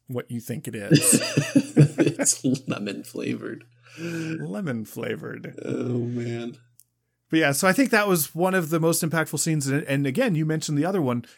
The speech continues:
Speaker 1: is when Sully sees that Boo is, is truly terrified of him. I, I think those are, those are two of the key scenes of the movie that really, really,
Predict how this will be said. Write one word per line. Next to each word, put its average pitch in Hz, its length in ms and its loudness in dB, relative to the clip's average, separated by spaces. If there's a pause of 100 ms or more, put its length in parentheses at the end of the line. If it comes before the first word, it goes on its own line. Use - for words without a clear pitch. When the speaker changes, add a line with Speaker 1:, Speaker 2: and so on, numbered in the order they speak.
(100)
Speaker 1:
is 135 160 0
when 143 120 2
Sully 139 300 2
sees 135 280 0
that - 180 -6
Boo 135 220 4
is, 127 260 0 (100)
is 113 220 -2
truly 156 440 0
terrified 120 720 -2
of 117 120 -6
him. 101 160 -12
I, 110 100 -6 (160)
I 139 40 -4
think 143 200 -2
those 160 220 2
are, 147 120 0 (340)
those 170 200 2
are 160 40 2
two - 220 0
of 147 80 4
the 120 60 2
key 165 300 0
scenes 143 400 0
of 117 100 0
the 110 80 -4
movie 117 500 -2 (300)
that 123 160 2
really, 143 680 0 (580)
really, 156 720 0